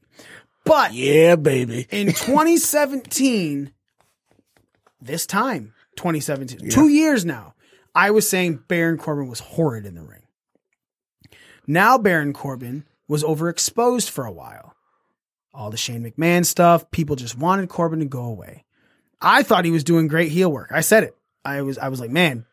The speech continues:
Speaker 1: Corbin is a great fucking heel." They finally pulled back on Corbin, even now with his King of the Ring stuff. He comes out to the ring and he leaves. Comes out to the ring and he leaves.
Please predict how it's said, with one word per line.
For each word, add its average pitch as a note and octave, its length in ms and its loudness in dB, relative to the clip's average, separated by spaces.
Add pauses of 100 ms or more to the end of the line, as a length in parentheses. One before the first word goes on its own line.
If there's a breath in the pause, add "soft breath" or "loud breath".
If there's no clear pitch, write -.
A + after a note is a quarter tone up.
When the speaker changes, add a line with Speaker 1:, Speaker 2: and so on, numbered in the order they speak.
(120)
Speaker 1:
Corbin G#3 300 4
is D3 100 2
a C3 40 -6
great D#3 280 -2
fucking D3 320 -2
heel." B2+ 300 -8 (1400 soft breath)
They D#3 120 -2
finally F#3+ 540 2 (140)
pulled F3+ 380 0
back D#3+ 440 0 (100)
on C#3+ 260 -4
Corbin, B2+ 540 -6 (100)
even E3 300 4
now C3 500 2
with C3+ 220 -4
his C3 480 -2 (360)
King F3 220 2
of E3 60 6
the D#3+ 60 6
Ring F3 240 6
stuff. A#2+ 260 -6
He A#2 80 -8
comes B2 240 -4
out C#3 120 2
to D3 80 0
the D3 60 0
ring E3+ 200 2
and E3+ 80 0
he F3+ 60 0
leaves. F#3 280 -2
Comes A2 200 -10
out A2+ 120 -6
to C#3 60 -4
the C3+ 80 -4
ring D#3+ 160 0
and F3 100 0
he F3+ 60 0
leaves. E3+ 240 0